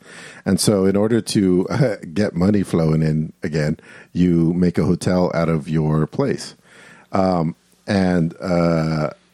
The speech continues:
yeah, you have to pretty up the place, and, um, there's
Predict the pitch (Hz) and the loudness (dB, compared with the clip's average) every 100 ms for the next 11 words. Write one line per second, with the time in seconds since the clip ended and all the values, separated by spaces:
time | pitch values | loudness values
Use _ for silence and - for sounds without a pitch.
0 | _ _ - 123 90 95 101 - 98 104 | _ _ -4 0 2 2 0 -2 2 2
1 | 95 - - 104 98 95 92 76 71 - | 0 -2 -2 0 2 2 0 0 -2 -8
2 | - - - 98 87 82 80 73 - _ | -20 -20 -8 -2 2 2 2 0 -4 _
3 | _ _ _ _ _ _ - 104 90 - | _ _ _ _ _ _ 0 2 2 -4